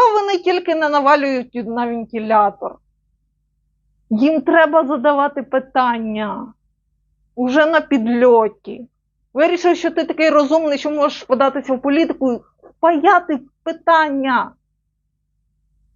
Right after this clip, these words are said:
Просто. Чим жорстче, тим краще. Тому що це доля політика.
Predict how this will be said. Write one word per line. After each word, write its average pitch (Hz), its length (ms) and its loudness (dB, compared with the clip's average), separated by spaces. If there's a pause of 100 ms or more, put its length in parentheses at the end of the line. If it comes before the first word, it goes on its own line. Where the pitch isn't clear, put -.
(260)
Просто. 254 880 2 (400)
Чим 349 280 -2
жорстче, 320 520 2
тим 269 200 -6
краще. 302 840 -2 (1700)
Тому 339 220 4
що 339 160 2
це 330 320 2
доля 294 440 2
політика. 285 960 -4